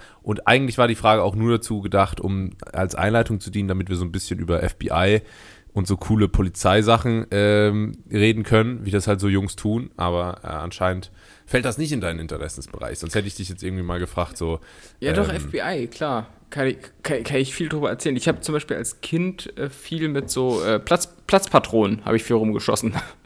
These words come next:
Speaker 2: So zu Karneval und so.
Speaker 1: Also ich hatte damals, ähm, ich, ganz früher war ich immer Cowboy, da hatte ich die auch in meinem Revolver, glaub ich. Und, ähm, fand auch immer F B I, swat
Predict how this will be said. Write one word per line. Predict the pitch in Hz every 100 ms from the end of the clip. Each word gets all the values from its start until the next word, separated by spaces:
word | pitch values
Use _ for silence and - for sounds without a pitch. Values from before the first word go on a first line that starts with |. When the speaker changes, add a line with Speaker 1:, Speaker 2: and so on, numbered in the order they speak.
| -
Speaker 2:
So | -
zu | 120 - 117
Karneval | 151 156 110 101 117 -
und | 117 107
so. | 98 - - - - - - -
Speaker 1:
Also | 107 127
ich | 151 180
hatte | 151
damals, | 139 135 135 123 -
ähm, | 117 113 107 104 -
ich, | 107 104 107 107 107 -
ganz | 123
früher | - 117
war |
ich | 110
immer | 104
Cowboy, | - 113 120 139 151 170 -
da |
hatte | 113 107
ich | -
die | 98
auch | 117
in | 135
meinem | 123 117
Revolver, | 107 107 123 139
glaub | 127 127 135
ich. | 156 - - - - - - - - - - - - - _ _
Und, | - 127 127 123 - -
ähm, | 120 113 113 113 113 113 - -
fand | - - 110 135 -
auch | 127 135 131
immer | 120 120 131 135 135 _ _ _ _ -
F | 117 -
B | 113 -
I, | 90 98 113 123 135 131 _ _
swat | - - 101 104 127 - -